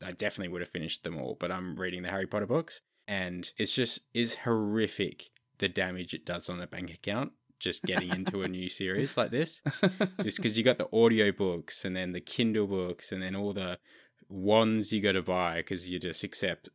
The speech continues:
Speaker 1: uh, obsessed. So I just, I just love to see the havoc that some hobbies brought across my bank account.
Speaker 2: Yeah.
Speaker 1: Like,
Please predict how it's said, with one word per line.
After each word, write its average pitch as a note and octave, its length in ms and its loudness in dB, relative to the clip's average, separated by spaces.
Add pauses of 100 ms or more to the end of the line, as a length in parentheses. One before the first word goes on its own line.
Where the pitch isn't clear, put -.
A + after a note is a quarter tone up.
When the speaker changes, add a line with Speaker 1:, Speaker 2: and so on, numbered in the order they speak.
Speaker 1:
uh, G2+ 80 0 (120)
obsessed. - 720 -6
So F2 380 -4 (840)
I A#2 100 4
just, D3+ 260 2
I D3+ 120 8
just D#3 200 2
love C3 140 8
to C3+ 100 2
see C3 180 4
the G2+ 120 4
havoc G2 420 2
that - 220 -2
some G2 380 -2 (280)
hobbies G#2+ 480 2
brought G2+ 300 2
across G#2 520 0
my G2 200 0
bank G2+ 220 -4
account. B2+ 240 4
Speaker 2:
Yeah. F#2 160 2 (120)
Speaker 1:
Like, E2+ 240 0